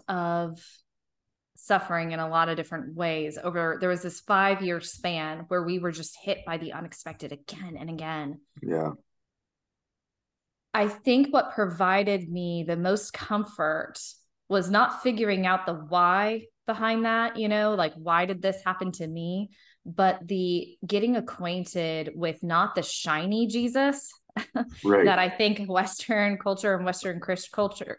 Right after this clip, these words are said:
Speaker 1: Christian culture likes to focus on, um, but the Jesus that came here as a baby with no title, no wealth, um, who came here to not only suffer for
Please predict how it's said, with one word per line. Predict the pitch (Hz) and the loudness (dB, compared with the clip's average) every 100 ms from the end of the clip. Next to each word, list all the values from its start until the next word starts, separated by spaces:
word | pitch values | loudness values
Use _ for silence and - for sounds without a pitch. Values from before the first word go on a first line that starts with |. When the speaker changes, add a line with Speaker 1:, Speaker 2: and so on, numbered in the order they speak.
| - | -6
Speaker 1:
Christian | 226 214 220 | -4 -2 -4
culture | 208 208 214 202 | -2 -2 2 2
likes | 190 185 | 2 -2
to | |
focus | 175 170 214 220 | -4 -4 -4 -6
on, | 226 254 254 - - - _ - | -4 -2 -4 -6 -20 -20 _ -2
um, | 214 196 180 - | 2 2 0 -4
but | 190 202 185 - | 2 4 4 2
the | 190 190 | -4 -2
Jesus | 202 226 233 247 247 240 185 | 0 0 2 2 2 -2 -2
that | 180 - | -2 -2
came | - 220 233 | -6 0 0
here | 208 185 170 170 170 - _ _ - | 0 0 0 0 -4 -8 _ _ -12
as | 202 240 247 | -4 -2 0
a | |
baby | 190 165 160 160 160 160 - | 0 -2 -2 -6 -8 -10 -8
with | 180 - | -6 0
no | 220 254 | 2 2
title, | - 175 156 156 156 156 - _ - | -2 -4 -2 -2 -2 -4 -12 _ -2
no | 220 233 | 2 2
wealth, | 165 156 139 - - _ _ _ _ - | 2 0 0 -6 -20 _ _ _ _ -6
um, | 190 180 165 156 - - | -4 -2 -4 -6 -10 -4
who | 208 | -4
came | 180 - 220 226 233 | -2 -6 -4 0 0
here | 208 202 185 185 - - | 0 0 0 0 -4 -2
to | 185 180 175 175 _ _ 185 | 0 0 0 -4 _ _ 0
not | 190 254 - | 4 4 4
only | 240 208 180 | 0 0 -2
suffer | - 196 180 175 156 - - | -4 -4 -4 -6 -10 -14 -14
for | 170 160 185 202 190 | -8 -4 0 0 0